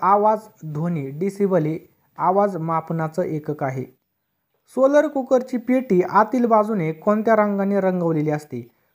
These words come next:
सोलर कुकरची जी काय पेटी, ती आतील बाजूने कशाने रंगवलेली असते? तर काळ्या रंगाने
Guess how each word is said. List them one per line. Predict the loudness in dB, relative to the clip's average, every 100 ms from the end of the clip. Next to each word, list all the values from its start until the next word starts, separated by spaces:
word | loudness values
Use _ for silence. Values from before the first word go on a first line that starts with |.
| _ -8
सोलर | -2 0 0
कुकरची | 0 -2 0 0 -2 -8 -8 _ -16
जी | -10
काय | -4 -4
पेटी, | 0 -2 0 -6 -4
ती | -4
आतील | -2 0 0
बाजूने | 2 0 0 -2 -4 -8 _ _ _ _
कशाने | -8 -4 -2 0
रंगवलेली | 0 0 0 0
असते? | 0 -2
तर | -4 -2
काळ्या | 4 4 4 0
रंगाने | -2 -4 -4 -4